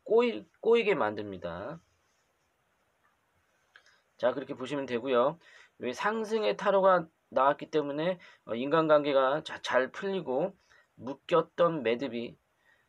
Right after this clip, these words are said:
뭐, 제자리를 찾는다. 그래서, 예, 오해가 풀리고 뭐 요렇게 말씀드릴 수도 있어요. 그런데요, 저는 그렇게 얘기하지 않습니다.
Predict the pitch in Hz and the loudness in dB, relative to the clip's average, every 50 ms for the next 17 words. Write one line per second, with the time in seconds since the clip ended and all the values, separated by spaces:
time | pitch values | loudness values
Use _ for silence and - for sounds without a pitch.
0 | _ _ _ _ _ _ _ _ - - - - - - - - - - - _ | _ _ _ _ _ _ _ _ -16 -16 -14 -14 -14 -14 -16 -18 -20 -20 -20 _
1 | _ _ _ _ _ _ _ _ _ _ _ - - 135 123 160 156 156 143 156 | _ _ _ _ _ _ _ _ _ _ _ -6 -4 0 4 4 4 4 4 2
2 | 156 151 151 - - - 202 196 196 185 170 - - - - - _ _ - - | 0 0 0 -2 -4 -6 -4 -4 -4 -4 -4 -4 -6 -8 -8 -14 _ _ -20 -20
3 | _ _ _ _ _ _ _ _ _ - - 120 131 131 131 117 110 120 151 185 | _ _ _ _ _ _ _ _ _ -16 -10 -8 -8 -4 0 2 2 4 4 2
4 | 208 202 _ _ _ _ - - - _ _ _ _ _ _ _ _ _ _ _ | 0 -2 _ _ _ _ -20 -20 -20 _ _ _ _ _ _ _ _ _ _ _
5 | - 113 131 151 160 160 160 147 151 147 - - 196 208 202 190 190 185 165 185 | -8 -2 0 2 2 4 6 6 6 6 6 2 -10 -10 -6 -6 -6 -6 -6 -6
6 | 214 208 160 139 120 123 151 180 175 - 208 208 202 196 190 - 180 180 165 175 | -6 -4 -4 -2 -2 -2 -2 -4 -4 -4 -2 0 0 0 0 -2 -6 -6 -4 -4
7 | 175 165 - - - 226 185 165 - 135 123 117 110 - 131 131 131 123 160 185 | -4 -6 -6 -8 -8 -8 -8 -6 -4 -2 -2 -2 0 -2 -4 -4 -2 0 0 0
8 | 196 180 - - - - _ _ - 139 143 160 165 170 165 - - - - 160 | 0 -2 -6 -12 -20 -20 _ _ -4 -2 -2 0 -2 -4 -4 -6 -6 -6 -4 -4
9 | 143 135 127 143 143 139 135 135 104 98 - - - - _ - - | -4 -2 2 4 4 4 6 4 2 0 -2 -10 -20 -20 _ -20 -20